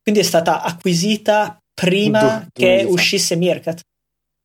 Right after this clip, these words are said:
Speaker 1: E questo secondo me è un altro segnale che entrambe in modi diversi, per ragioni diverse, si stavano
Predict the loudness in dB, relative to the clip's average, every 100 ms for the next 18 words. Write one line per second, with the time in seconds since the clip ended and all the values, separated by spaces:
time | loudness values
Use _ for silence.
0 | _ _ _ _ _ -2 0 0 0 0
1 | 0 0 2 2 2 2 0 0 0 0
2 | 2 2 0 0 0 0 -6 -12 _ _
3 | -2 -2 0 0 0 0 -2 -2 -4 -4
4 | -2 0 0 -4 -6 -4 -4 -4 -2 0
5 | 0 -2 -6 -6 -6 -4 -6 -6 -6 -8